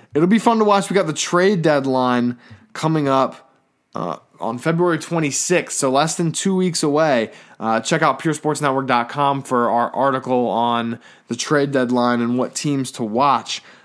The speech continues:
But we'll give you a brief overview right now. Toronto, we just talked about them. They're gonna be, again, they're gonna be looking for a defenseman moving into this trade deadline. And some of the bigger defensemen on the market right now, Ryan McDonough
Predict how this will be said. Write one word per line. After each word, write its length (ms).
But 460
we'll 140
give 160
you 140
a 40
brief 500
overview 540
right 220
now. 260
Toronto, 640
we 120
just 220
talked 160
about 260
them. 300
They're 240
gonna 180
be, 320
again, 400
they're 120
gonna 140
be 120
looking 480
for 220
a 40
defenseman 720
moving 340
into 160
this 160
trade 340
deadline. 460
And 140
some 160
of 80
the 80
bigger 580
defensemen 480
on 100
the 60
market 360
right 220
now, 480
Ryan 400
McDonough 640